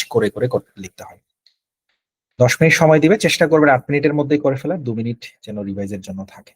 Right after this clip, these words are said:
আর এটার কথা বলার দরকার নেই, বুঝতে পেরেছেন। এটা fill in the blanks, এটার কোনো টাইমের লিমিটেশন নাই। যেহেতু আপনি জানেন লিসেনিংটা পুরোটা একটা প্যাকেজ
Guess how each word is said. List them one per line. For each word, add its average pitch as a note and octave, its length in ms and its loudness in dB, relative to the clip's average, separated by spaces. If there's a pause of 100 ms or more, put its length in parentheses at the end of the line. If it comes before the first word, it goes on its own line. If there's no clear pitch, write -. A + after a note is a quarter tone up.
(1000)
আর G#2 220 -8
এটার C3+ 200 0
কথা C3+ 200 0
বলার A#2+ 260 0
দরকার A#2 280 -2
নেই, B2+ 140 -4
বুঝতে A2+ 260 -10
পেরেছেন। G#2 360 -10 (460)
এটা - 220 -4 (720)
fill D3 180 6
in E3+ 100 2
the E3+ 100 6
blanks, E3+ 280 2 (440)
এটার E3 220 0
কোনো F3 180 -2 (140)
টাইমের C3+ 380 0 (180)
লিমিটেশন B2 500 -6
নাই। F#2+ 240 -10
যেহেতু C#3 340 -4
আপনি D#3 220 2
জানেন C3 320 -4 (920)
লিসেনিংটা D#3 540 -2
পুরোটা C#3 360 0
একটা C#3 240 -2
প্যাকেজ B2+ 320 -8